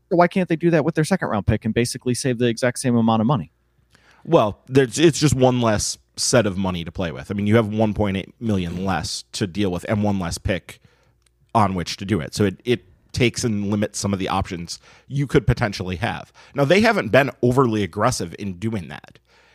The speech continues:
Speaker 2: Even this year, when they had Bryce Turang, they only signed him for four hundred thousand dollars over, I think it was four hundred thousand, right? Four hundred thousand dollars over what, uh, his slot value was. And he was a, you know,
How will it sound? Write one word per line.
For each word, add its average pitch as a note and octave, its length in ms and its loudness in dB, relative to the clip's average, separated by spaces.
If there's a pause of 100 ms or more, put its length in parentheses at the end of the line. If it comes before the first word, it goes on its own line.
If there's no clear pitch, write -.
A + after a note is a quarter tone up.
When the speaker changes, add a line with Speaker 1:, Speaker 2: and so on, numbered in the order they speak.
(120)
Speaker 2:
Even F3+ 320 2
this C#3+ 240 0
year, A2 160 0
when G#2 140 -4
they A#2 60 0
had A#2 160 2
Bryce A2 240 0
Turang, G2+ 460 -4 (340)
they B2 140 4
only D3+ 180 4
signed A#2+ 280 0
him C3 100 0
for A2 100 -4
four A2+ 200 -2
hundred G2+ 200 0
thousand G2 280 -2
dollars F#2 400 -6
over, F#2+ 480 -4 (420)
I B2 60 -2
think B2+ 100 0
it A#2+ 60 0
was G2 80 -2
four G2+ 160 -4
hundred E2+ 180 -6
thousand, E2+ 320 -10
right? A2+ 160 -6 (520)
Four D#3+ 120 2
hundred C#3 160 4
thousand A2+ 280 4
dollars G2 260 0
over G2 280 -2
what, F#2+ 360 -4 (400)
uh, G2 260 -4 (340)
his A2+ 220 -2
slot C#3+ 220 -2
value D#2+ 320 -8
was. - 320 -18 (260)
And B2 100 -2
he C#3 60 4
was B2 140 2
a, G#2+ 100 2 (140)
you A2+ 120 -4
know, E2+ 140 -4